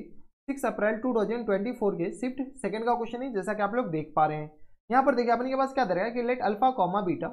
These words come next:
be the roots of this equation। इस equation के अपने पास root दे रखा है, यू un equal to क्या दे रखा है, alpha की power n plus times beta की power n, then the this is equal to, ये किसके बराबर है? ये question चिल्ला चिल्ला कर कह रहा है कि हमें Newton formula बताओ। तो यहाँ से अपने पास क्या दे रखा है, एक्स स्क्वायर plus times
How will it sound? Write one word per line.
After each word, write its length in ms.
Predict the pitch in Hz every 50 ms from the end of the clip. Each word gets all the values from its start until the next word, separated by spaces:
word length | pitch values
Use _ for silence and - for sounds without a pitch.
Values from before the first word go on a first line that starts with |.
| - -
be 140 | 165 185 202
the 140 | 247 240
roots 320 | 208 202 247 285 285 - 185
of 180 | 160 190 - - 165
this 180 | 214 220 220 175
equation। 360 | 131 - 123 127 - 139 -
इस 140 | 254 254 -
equation 340 | 233 196 214 208 214 233 226
के 60 | 220
अपने 180 | 208 202 214 214
पास 160 | 240 240 - 175
root 220 | 160 165 170 156
दे 80 | 156 160
रखा 220 | 147 151 202 - 156
है, 120 | - - - - _ _ _ _ _ _ -
यू 180 | 180 233 277
un 180 | 294 302 294 285
equal 180 | 262 254 247
to 60 | 262 240
क्या 120 | 247 247
दे 80 | 214 220
रखा 140 | 214 214 247
है, 60 | -
alpha 240 | 202 214 - 247 247 240
की 60 | 247
power 240 | 233 220 214 214 220
n 100 | 247 262 -
plus 200 | - 208 214 208
times 220 | 226 233 247 240 170
beta 220 | 175 170 175 185
की 140 | 185 190 185 185
power 200 | 180 180 180 170
n, 160 | 175 170 175 - - - - - _ _ -
then 240 | 180 247 277 277 269
the 100 | 285 269 196
this 220 | 202 254 254 - - -
is 180 | 226 226 185
equal 300 | 175 170 170 165 147 147
to, 100 | 165 170
ये 120 | 185 254 277
किसके 280 | 269 233 208 - 233 233
बराबर 340 | 196 165 143 139 127 135 127
है? 160 | 127 127 127 - - - - - 185
ये 140 | 233 285 302
question 360 | 294 254 233 240 285 285 285
चिल्ला 260 | - 214 208 226 254 254
चिल्ला 220 | 254 240 214 208 208
कर 140 | 214 214
कह 100 | 196 202
रहा 100 | 190 196
है 60 | 226 240
कि 80 | 254 240
हमें 220 | 233 240 254 240
Newton 300 | 202 190 190 208 208 208 208
formula 300 | 190 147 143 147 147 139
बताओ। 260 | 131 131 127 127 117
तो 400 | 120 - - - - - - 165
यहाँ 140 | 190 220 240
से 80 | 233 262
अपने 180 | 247 247 240
पास 160 | 240 254 254 254
क्या 100 | 240 220
दे 100 | 185 190
रखा 120 | - 233
है, 80 | 220 -
एक्स 200 | 240 233 - 247
स्क्वायर 280 | 226 - - 185 190 202 196
plus 240 | 214 214 226 220 -
times 340 | 196 185 226 247 - -